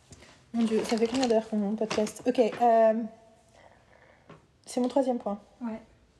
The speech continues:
Speaker 2: J'ai, euh, j'ai super envie de pisser. <laughs>
Speaker 1: On dirait une petite fille, c'est la première fois que tu fais un podcast avec moi ?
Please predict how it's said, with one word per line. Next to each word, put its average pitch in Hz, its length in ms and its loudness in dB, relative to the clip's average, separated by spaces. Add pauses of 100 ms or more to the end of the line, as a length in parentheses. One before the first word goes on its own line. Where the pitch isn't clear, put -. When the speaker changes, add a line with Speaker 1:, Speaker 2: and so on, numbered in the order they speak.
(680)
Speaker 2:
J'ai, 233 140 -16
euh, 220 220 -14 (560)
j'ai - 120 -20
super - 320 -18
envie 190 180 -16
de - 40 -20
pisser. - 280 -20 (480)
<laughs> 440 40 0 (3500)
Speaker 1:
On 320 100 2
dirait 330 260 4
une 359 80 -2
petite 370 320 2
fille, 359 160 4
c'est 320 120 2
la 254 60 6
première 269 160 4
fois 392 100 0
que - 60 -8
tu - 60 -16
fais 403 80 2
un 311 60 0
podcast 349 360 0
avec 339 240 -2
moi ? 381 180 0